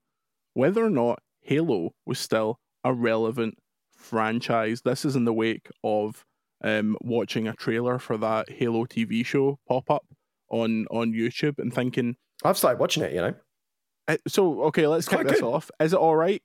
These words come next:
Speaker 1: 'Cause I've
Speaker 2: It's
Speaker 1: heard
Speaker 2: quite good. Well, I, I mean, I've, I've only just got to the second season. I think the second season's three episodes in. And from, uh, people I've been talking to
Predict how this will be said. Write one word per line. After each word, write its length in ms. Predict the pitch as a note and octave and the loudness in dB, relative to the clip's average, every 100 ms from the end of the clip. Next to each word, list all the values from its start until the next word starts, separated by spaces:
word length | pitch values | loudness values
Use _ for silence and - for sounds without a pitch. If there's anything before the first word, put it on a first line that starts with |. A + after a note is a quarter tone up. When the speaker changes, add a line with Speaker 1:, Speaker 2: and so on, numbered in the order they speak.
| C3+ | -2
Speaker 1:
'Cause 180 | C#3+ | 0
I've 200 | C3+ D3+ | 2 2
Speaker 2:
It's 120 | E3+ D#3 | 2 2
Speaker 1:
heard 60 | - G#3 | 2 2
Speaker 2:
quite 0 | A#3+ | 2
good. 120 | D#3 B2+ - | 0 -4 -4
Well, 180 | G3 F#3+ | 4 6
I, 180 | E3+ F3+ | 6 4
I 100 | E3 | 4
mean, 160 | F3 | 4
I've, 360 | F3 F#3+ F#3 - _ | 6 6 4 -4 _
I've 220 | D3+ D#3+ D#3 | 2 4 4
only 280 | D3+ D#3+ D3+ | 4 2 0
just 180 | C3+ | -2
got 140 | - - | -2 -4
to 40 | A2 | -2
the 40 | |
second 300 | - - G#2 | -2 -2 -4
season. 320 | - G#2+ G2 | -2 -2 -2
I 20 | |
think 120 | F#2+ A2 | -4 -2
the 40 | |
second 220 | - B2 | -2 -2
season's 320 | A#2+ A2+ G2+ - | -2 -2 -4 -2
three 160 | A2 | 0
episodes 380 | F#2+ - F#2+ F#2+ | -2 -2 -4 0
in. 240 | G#2 F#2 C3 - _ _ _ - | -2 -4 -10 -20 _ _ _ -2
And 320 | G2+ G2+ - | 0 0 -4
from, 580 | - C3+ C3+ C3 B2 - _ - | -2 2 2 0 -2 -6 _ -2
uh, 240 | G2 F#2 F#2 _ _ - | 0 0 -2 _ _ -6
people 400 | C3+ G#2 G#2 G#2 | -4 -2 -2 -2
I've 160 | G2+ G2+ | -2 -2
been 160 | G2+ | -4
talking 340 | - G#2+ G#2 F#2+ | -2 -4 -4 -6
to 320 | - G2 F#2+ | -2 -2 -2